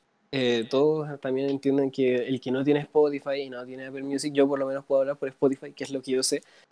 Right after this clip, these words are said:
que en la parte de, de los podcasts no te sale, por lo que yo, por mi experiencia, no te sale ni anuncio y lo podías escuchar así como adelantándolo, retrasándolo y,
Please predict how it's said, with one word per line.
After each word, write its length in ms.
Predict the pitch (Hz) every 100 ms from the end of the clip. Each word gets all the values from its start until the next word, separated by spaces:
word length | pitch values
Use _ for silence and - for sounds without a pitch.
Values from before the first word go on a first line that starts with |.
| _ - _
que 640 | 139 131 123 120 117 110
en 200 | - 123
la 120 | 120 120
parte 280 | 139 -
de, 400 | 170 160 151 135 127
de 140 | 131
los 120 | 123
podcasts 640 | - 147 170 - 147 190 - - - - _ _
no 200 | 131 131
te 120 | 135
sale, 400 | 151 - 127 165
por 240 | 170 147 131
lo 140 | 131
que 160 | 123 120
yo, 400 | 120 139 151 151
por 120 | 143 131
mi 80 |
experiencia, 440 | 131 - 135 147 147
no 100 | 135
te 80 | 147
sale 180 | 135 147
ni 100 | 143
anuncio 500 | 120 131 143 147 175 _
y 100 | -
lo 120 | 123 113
podías 240 | 120 135
escuchar 360 | - - - 123
así 180 | 120 123
como 340 | 127 123 117
adelantándolo, 840 | 113 113 113 120 135 135 131 131
retrasándolo 960 | 131 120 113 - 123 123 120 120 123 123
y, 480 | 117 117 - -